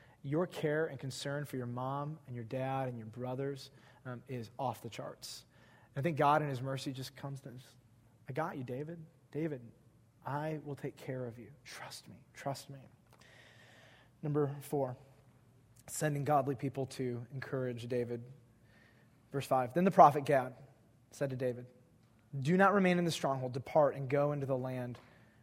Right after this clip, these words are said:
of Judah.' So David departed and went into the forest of Hereth." Now, here's what we know. Gad is a prophet. We don't know much about this guy, so we know that God has given him words to say and sent him to David.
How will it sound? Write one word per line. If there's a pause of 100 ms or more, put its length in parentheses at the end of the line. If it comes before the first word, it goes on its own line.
(260)
of
Judah.'
So
David
departed
and
went
into
the
forest
of (280)
Hereth."
Now,
here's
what
we
know. (500)
Gad
is
a
prophet.
We
don't
know
much
about
this
guy,
so
we
know
that
God
has
given
him
words
to
say
and
sent
him
to
David.